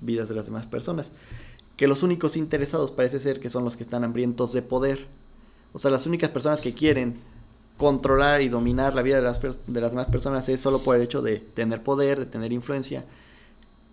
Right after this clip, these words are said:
Y las personas con buenas ideas o las personas con buena moral muchas veces o son aplastados por estas personas que quieren poder o ni siquiera les interesa llegar a ese poder. Entonces yo creo que ahí está un,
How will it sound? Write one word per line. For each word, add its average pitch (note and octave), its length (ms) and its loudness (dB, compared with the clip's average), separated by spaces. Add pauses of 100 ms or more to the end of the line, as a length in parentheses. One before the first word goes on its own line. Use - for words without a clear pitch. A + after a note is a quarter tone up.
Y C3+ 440 2 (600)
las C#3 260 2
personas E3 440 -2
con C3 180 -2
buenas C3+ 300 -2
ideas D3 800 2
o A#2+ 80 -4
las A#2+ 120 -4
personas B2+ 360 -6
con A#2 160 -4
buena C3 180 -2
moral C#3 460 0 (960)
muchas C#3+ 300 0
veces C#3 440 -2 (440)
o B2+ 140 -4
son D#3 180 0
aplastados D#3 500 2
por C3+ 120 0
estas C3+ 200 -6
personas C3 280 -4
que B2 60 -12
quieren D3 240 -2
poder E3+ 320 -2 (540)
o D#3+ 120 4
ni C3+ 80 2
siquiera C3+ 360 -2
les B2 180 -4
interesa B2+ 540 -4
llegar A#2 260 -4
a A#2 40 -2
ese A#2+ 140 -10
poder. D#3 340 -6 (640)
Entonces C#3+ 340 -2
yo C3+ 160 -2
creo C3+ 120 -2
que C3 100 -2
ahí B2 80 0
está B2 360 -2
un, A#2 300 -6